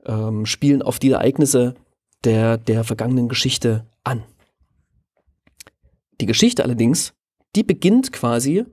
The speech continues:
genau an diesem Ende, wo alles vorbei ist und erzählt von dort aus weiter. Wir haben im Grunde zwei Zeitlinien, die wir hier verfolgen. Zum einen ist es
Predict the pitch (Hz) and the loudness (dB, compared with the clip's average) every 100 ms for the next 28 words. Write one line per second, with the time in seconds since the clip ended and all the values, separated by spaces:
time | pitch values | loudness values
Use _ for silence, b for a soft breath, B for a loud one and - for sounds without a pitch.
0 | _ _ _ _ - 180 240 175 185 190 | _ _ _ _ -6 -4 -2 -4 -2 -2
1 | 175 - 175 120 113 - 190 185 151 135 | 0 -2 0 -2 -2 -2 -2 0 -2 0
2 | 139 127 120 - - - 139 127 - 165 | 2 2 0 -4 -8 -6 -2 0 0 0
3 | 156 127 147 - 135 135 131 - b b | 0 0 0 -2 0 0 0 -6 b b
4 | 120 139 127 107 117 135 151 151 B B | 0 2 0 0 0 2 0 -2 B B
5 | B B 131 135 165 208 - - 127 135 | B B -2 2 2 2 0 0 2 0
6 | 143 123 139 147 139 139 131 123 123 117 | 0 0 2 0 0 2 2 0 0 0
7 | 127 120 113 - 117 117 110 - 113 117 | 0 0 -2 -2 -2 0 -2 -4 -8 -4
8 | 131 190 180 165 143 - 143 139 - | 0 0 0 0 -2 0 2 2 0